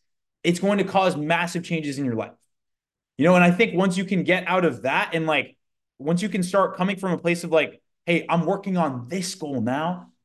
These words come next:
I'm working on this now. I'm working on this now. I signed up for a jiu-jitsu competition. I signed up for this, signed up for that." And it's not even to be bragging. It's, like, so you internally feel, like, a sense of confidence again,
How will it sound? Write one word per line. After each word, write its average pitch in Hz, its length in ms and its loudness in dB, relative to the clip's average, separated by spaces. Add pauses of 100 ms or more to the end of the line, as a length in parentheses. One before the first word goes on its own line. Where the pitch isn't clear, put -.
(120)
I'm 156 120 0
working 185 260 2
on 151 160 0
this 180 260 -4
now. 131 160 -4
I'm 120 60 -4
working 170 260 2
on 156 140 0
this 190 240 -6
now. 147 100 0
I 123 160 -4
signed 170 220 -2
up 165 80 -2
for 170 80 0
a 156 60 2
jiu-jitsu 170 320 -6
competition. 131 420 -2
I 127 60 -4
signed 170 180 -2
up - 60 -8
for 151 80 -4
this, 165 200 -2
signed 170 140 -2
up - 60 -10
for 175 80 0
that." 151 180 2 (160)
And 247 100 4
it's 262 160 0
not 254 280 2
even 254 260 0
to 208 140 -2
be 196 240 -4
bragging. 170 560 0 (180)
It's, 208 160 -2
like, 240 120 4
so 233 100 -4
you 202 300 -2
internally 208 760 0
feel, 202 140 -4
like, 202 140 -2
a 175 40 -4
sense 202 220 -6
of 175 100 -8
confidence 208 540 -2
again, - 180 -14